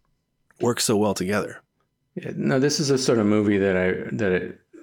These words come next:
Speaker 2: because it's so rich, it makes me say, "Okay, I'll wait, you know, a couple years so I kind of forget some of the details and go read the book."
Speaker 1: Hmm.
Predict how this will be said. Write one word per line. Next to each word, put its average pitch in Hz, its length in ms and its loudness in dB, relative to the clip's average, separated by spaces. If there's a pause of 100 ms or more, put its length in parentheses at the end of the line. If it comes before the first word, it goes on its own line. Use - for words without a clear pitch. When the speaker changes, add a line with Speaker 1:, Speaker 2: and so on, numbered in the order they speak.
(120)
Speaker 2:
because 113 420 0
it's - 140 -4
so 104 220 0
rich, 95 380 0
it 92 240 -2
makes 92 240 -2
me 90 80 -2
say, 87 220 -2
"Okay, 85 460 -2
I'll 92 140 -2
wait, 92 500 -2
you 110 140 -4
know, 85 240 0
a 80 40 -2
couple 90 320 -4
years 85 340 0
so 87 100 -4
I 82 60 -2
kind 87 220 -6
of 85 80 -8
forget 87 240 -4
some - 160 -4
of 82 80 -2
the 80 60 -6
details 87 500 -6
and 87 100 -6
go 82 120 -4
read 85 220 -8
the - 60 -8
book." - 480 -12 (540)
Speaker 1:
Hmm. 110 260 -2